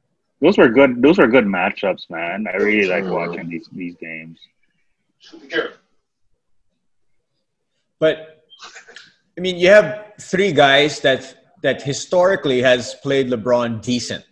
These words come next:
Speaker 3: in,
Speaker 1: Yeah.
Speaker 3: in Iguodala, Butler, and Crowder.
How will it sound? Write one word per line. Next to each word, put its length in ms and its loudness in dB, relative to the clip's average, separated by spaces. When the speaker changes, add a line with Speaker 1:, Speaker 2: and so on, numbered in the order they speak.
Speaker 3:
in, 340 -8
Speaker 1:
Yeah. 180 -8
Speaker 3:
in 140 -14
Iguodala, 680 0
Butler, 680 0
and 180 -8
Crowder. 540 -4